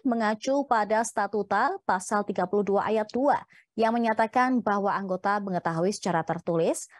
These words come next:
sekurang-kurangnya enam puluh hari sebelum pelaksanaan Kongres. Adapun digelarnya Kongres Luar Biasa P S S I tidak lepas dari tragedi Kanjuruhan yang sudah banyak memakan korban jiwa.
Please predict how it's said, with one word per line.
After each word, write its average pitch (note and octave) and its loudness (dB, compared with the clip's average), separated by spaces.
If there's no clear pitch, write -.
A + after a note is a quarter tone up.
sekurang-kurangnya B3 2
enam A#3 0
puluh A3+ -2
hari F3+ -2
sebelum F#3 0
pelaksanaan D#3+ -2
Kongres. D#3+ -2
Adapun A3+ 2
digelarnya B3+ 4
Kongres A#3+ 0
Luar G#3+ 0
Biasa F#3+ -2
P E3+ 0
S - -4
S F3 0
I D4+ 0
tidak D#3+ 0
lepas F#3+ 0
dari G3+ 2
tragedi G3 0
Kanjuruhan E3 0
yang D#3 2
sudah G3+ 2
banyak A#3+ 2
memakan A3+ 0
korban A#3 0
jiwa. D#4 2